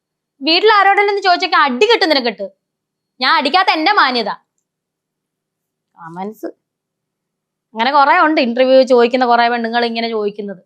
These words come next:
അതൊന്നും നി-, കയ്യിലിരുന്നാ മതി. ഇങ്ങോട്ട് വേണ്ട, ഇങ്ങോട്ട് എടുക്കുകയും വേണ്ട. അത് നിർത്തിയേക്ക്. നിങ്ങൾ നിർത്തല്ല, ഞാൻ എഴുന്നേറ്റ് പോകും. വേണമെങ്കിൽ വണ്ടി, വണ്ടി കൊണ്ട് വിടല്ലേ, ഞാൻ Uber വിളിച്ച് പോകാം.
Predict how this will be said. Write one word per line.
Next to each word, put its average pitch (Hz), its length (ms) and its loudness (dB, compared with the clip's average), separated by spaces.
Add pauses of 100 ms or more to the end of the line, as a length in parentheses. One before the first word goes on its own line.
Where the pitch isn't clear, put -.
(200)
അതൊന്നും 269 320 -4
നി-, 262 100 -6 (260)
കയ്യിലിരുന്നാ 269 440 2
മതി. 208 140 -4
ഇങ്ങോട്ട് 254 340 0
വേണ്ട, 196 240 -4
ഇങ്ങോട്ട് 277 380 -2
എടുക്കുകയും 311 360 2
വേണ്ട. 190 200 -6
അത് 240 240 -12
നിർത്തിയേക്ക്. 233 440 -2
നിങ്ങൾ - 1160 -10
നിർത്തല്ല, 320 320 -2
ഞാൻ 320 140 -6
എഴുന്നേറ്റ് 269 280 -6
പോകും. 226 380 -8
വേണമെങ്കിൽ 233 300 -2
വണ്ടി, 277 460 -4
വണ്ടി 240 260 -4
കൊണ്ട് 285 220 -2
വിടല്ലേ, 254 240 0
ഞാൻ 262 120 -4
Uber 220 240 -4
വിളിച്ച് 220 200 -10
പോകാം. - 280 -18